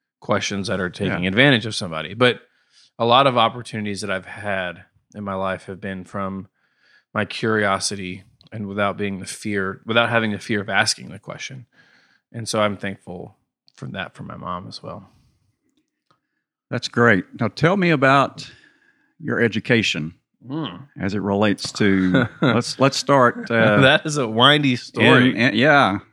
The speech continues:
Speaker 2: I know. That's, that's why I'm here
Speaker 1: <laughs>
Speaker 2: for the story.
Speaker 1: Do you know this answer? You have, you don't even, do you know my educational background at
Speaker 2: I,
Speaker 1: all?
Speaker 2: I do not. That's why I asked questions.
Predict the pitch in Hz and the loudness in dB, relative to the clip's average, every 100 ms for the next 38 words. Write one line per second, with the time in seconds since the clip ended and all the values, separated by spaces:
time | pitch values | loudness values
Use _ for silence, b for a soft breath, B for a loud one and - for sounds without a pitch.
0 | 110 110 143 165 101 101 - - - 110 | -6 0 0 2 0 -2 -4 -10 -8 -2
1 | 123 127 123 139 139 247 - 220 196 - | 2 4 6 6 6 4 4 2 2 2
2 | 107 - 147 139 131 160 190 196 202 190 | 0 2 4 4 6 4 4 4 4 2
3 | 180 185 - 185 202 175 190 190 185 170 | 0 0 -2 0 2 0 -2 0 0 0
4 | 135 143 165 160 165 160 156 151 151 151 | 0 2 4 4 4 4 4 2 -2 -2
5 | 151 151 151 147 135 135 143 143 139 113 | -2 -2 -2 2 2 2 2 2 4 4
6 | 127 143 175 110 123 123 143 208 156 104 | 4 2 0 2 4 4 4 4 2 -2
7 | 113 - 139 139 127 127 123 - - 156 | -4 0 2 4 4 2 0 -4 -2 -2
8 | - 104 90 - | -4 -6 -6 -10